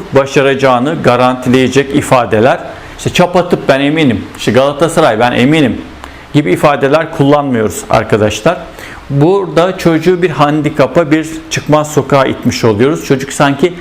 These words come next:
başarmak ve hem de çok yüksek performans sergilemek zorundaymış gibi hissediyor.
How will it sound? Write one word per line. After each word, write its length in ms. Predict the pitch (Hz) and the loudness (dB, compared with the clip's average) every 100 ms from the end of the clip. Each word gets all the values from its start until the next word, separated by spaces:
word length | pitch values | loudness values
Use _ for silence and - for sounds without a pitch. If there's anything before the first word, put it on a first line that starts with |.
| - - - | -16 -20 -4
başarmak 760 | 123 135 - 147 151 190 202 | 0 0 0 0 2 -2 0
ve 80 | 147 | 0
hem 140 | 139 160 | 0 -2
de 80 | |
çok 220 | 156 165 151 | -2 -2 -2
yüksek 400 | 131 - 170 - | -2 -2 -2 0
performans 600 | 139 127 139 135 131 - | -2 0 0 0 0 0
sergilemek 540 | 131 123 139 180 151 | 0 2 2 2 0
zorundaymış 1000 | 120 135 156 175 170 165 165 156 135 - | 2 2 2 0 0 0 0 -2 -4 -2
gibi 220 | 120 107 | 0 0
hissediyor. 540 | 110 - 117 107 180 | -2 -2 0 0 0